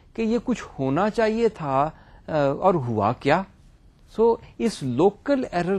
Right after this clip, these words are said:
کریکشن کی وجہ سے جو چیز آؤٹ پٹ پہ آئی، جو چیز واپس گئی، وہ اس حساب سے غلط ویلیو تھی کہ جو یوزر نے ہمیں ویلیو ان پٹ پرووائڈ کی تھی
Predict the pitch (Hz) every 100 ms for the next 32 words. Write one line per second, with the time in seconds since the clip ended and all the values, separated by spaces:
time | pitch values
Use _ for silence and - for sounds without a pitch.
0 | - 165 139 139 208 202 220 156 120 143
1 | 156 - 104 98 139 - - - _ _
2 | 120 131 175 - 196 196 - 139 147 214
3 | 208 - 220 - 120 202 156 135 - -
4 | - - 120 165 165 185 110 101 - 233
5 | 208 180 151 104 107 - - - - _
6 | _ 131 220 233 214 - - 240 220 -
7 | 185 - 117 196 - 285 240 160 156 180
8 | 139 113 101 110 156 - 113 113 160 135
9 | 143 117 113 147 170 151 110 120 107 104
10 | 120 - 139 123 180 156 - 101 101 156
11 | 123 123 - 127